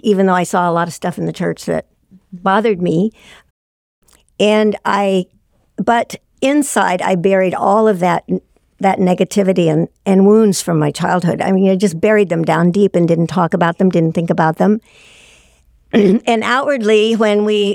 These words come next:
took our first pastorate in Michigan, I was twenty-three years old, and I was this smiling young pastor's wife, and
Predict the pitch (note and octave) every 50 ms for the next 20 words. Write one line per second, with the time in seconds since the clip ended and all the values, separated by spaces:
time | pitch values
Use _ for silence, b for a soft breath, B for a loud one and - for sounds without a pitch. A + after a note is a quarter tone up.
0 | - - - C4+ A#3+ - F3+ F3+ - - G#3 F#3+ - - G#3+ F3+ E3 E3 - -
1 | G3 G3+ A#3 B3 - _ - F#3 F3 F3 F3 F3+ - - F#3+ F3+ E3+ - G3+ E3+
2 | - G3+ A#3 B3 A#3 F#3+ E3+ E3 E3 - - - F#3 F3 F3+ G3+ G3 - G#3+ G#3
3 | G#3 G#3 G3+ F3+ F#3 F3 F3+ G#3 A#3 G#3+ G#3+ F#3 F3+ F3 F#3 F3+ F3 - G3 G3
4 | - - - - F3+ E3+ F3+ F#3+ G#3 A#3 A3+ F#3+ E3+ F3 G3+ A3 G#3 G#3 F3 F3+
5 | - - - F#3 E3+ - G3 E3+ E3+ G3 A3 A#3 - G3+ F#3 F3+ F3 -